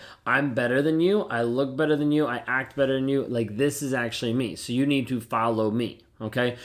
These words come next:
when a narcissist does that, like, physically, like, positioning themselves in front of you, they're sending this, like, subtle message that they're in control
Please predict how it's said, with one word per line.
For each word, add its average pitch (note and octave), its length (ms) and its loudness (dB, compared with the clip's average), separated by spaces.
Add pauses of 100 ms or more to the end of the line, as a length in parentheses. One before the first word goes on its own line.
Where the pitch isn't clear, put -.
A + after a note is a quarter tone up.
(160)
when C#3 160 4
a C#3+ 40 4
narcissist E3 380 2
does D3+ 240 6
that, F#2+ 100 -2
like, G2 160 -6
physically, F3 760 6
like, C3 220 4
positioning D3+ 500 2
themselves C3 340 2
in A#2+ 160 -6
front F3+ 320 2
of F3+ 120 2
you, B2 220 2 (220)
they're B2 120 2
sending D#3+ 460 2
this, D3 220 -2
like, B2 140 0
subtle C#3 420 4
message A#2+ 640 -4 (280)
that B2 260 0
they're B2+ 200 2
in C3 120 0
control A#2 720 -2